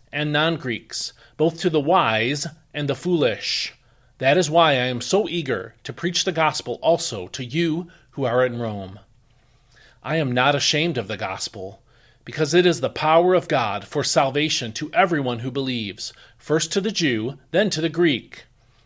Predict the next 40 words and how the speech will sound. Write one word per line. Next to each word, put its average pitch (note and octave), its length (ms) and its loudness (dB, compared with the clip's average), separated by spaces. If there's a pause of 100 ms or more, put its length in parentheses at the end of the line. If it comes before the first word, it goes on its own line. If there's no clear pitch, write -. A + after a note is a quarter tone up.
(240)
For G3+ 140 2
the F#3+ 60 4
gospel G#3+ 420 6
reveals F3+ 480 4
the E3 100 0
righteousness F#3 600 0
of D3 100 0
God B2+ 400 0 (220)
that E3 180 0
comes G#3+ 280 0
by D#3 180 2
faith G3+ 320 4
from D#3 160 -6
start G#3 400 4
to E3 80 0
finish, - 680 -2 (440)
just A3 260 6
as D#3+ 160 4
it E3+ 100 6
is D3 160 0
written, C3 460 -2 (200)
"The C#3 120 -4
righteous C#3+ 720 2 (160)
will C3 120 -4
live B2 520 2 (180)
by A2 200 -8
faith." G#2+ 600 -8 (1120)
The E3 100 -2
wrath A3 300 6
of D#3+ 140 2
God B2+ 260 6
is B2+ 100 -2
being C3+ 280 -2
revealed C3+ 400 2
from F3+ 160 -4
heaven A#2 280 -2
against C#3 360 -2
all F3+ 160 6
the F3 100 0
godlessness C3+ 880 0